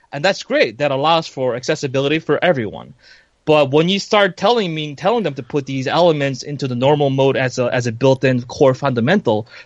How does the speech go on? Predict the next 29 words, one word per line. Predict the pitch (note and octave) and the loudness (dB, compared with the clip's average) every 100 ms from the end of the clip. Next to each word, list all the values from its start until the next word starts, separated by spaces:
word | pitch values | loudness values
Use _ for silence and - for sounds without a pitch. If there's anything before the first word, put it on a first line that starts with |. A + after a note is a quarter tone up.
| _ | _
that | B2+ | 2
will | C#3 | 4
change | C3+ - F3 E3+ | 2 2 2 2
significantly | D3 C3 A3+ F3+ - D#3 B2+ | -2 2 2 2 0 0 0
how | B2 C3+ | 0 -2
the | A#2 | -2
game | A2+ C3 A#2+ | -2 -2 -2
is | A2 | -6
played, | - E3 D3 C#3 - _ | -2 2 2 -2 -10 _
and | - B2+ | -4 -2
the | B2 | 2
difficulty | F3+ F#3+ F#3 E3 D3+ - C#3 | 2 2 2 2 0 0 -2
will | B2+ | -2
be | B2 A#2 | -4 -6
changed | B2 - D3+ C3+ - - _ | -6 -4 -2 -2 -6 -12 _
forever, | - B2+ G#3 A2+ E2+ C#3 _ _ _ _ | 2 4 4 0 -10 -12 _ _ _ _
then | - G#3 A3 | -2 0 2
I | |
have | B3 C4 A3+ | 0 -2 -2
an | |
issue, | C4+ - D3 C3 | -6 -6 -8 -10
because, | D#3+ - D#3+ D3+ G#3+ | -10 -2 -2 -2 -8
you | |
know, | F#3+ D3+ | -6 -4
that's, | D#3 D#3+ - - _ | -4 -4 -8 -16 _
you're, | E3+ G#3+ G3 | 2 4 4
you're | F3+ G#3+ | 6 4
in, | F#3 D#3 - - | 4 -2 -12 -6
in, | F3 D#3 | -6 -6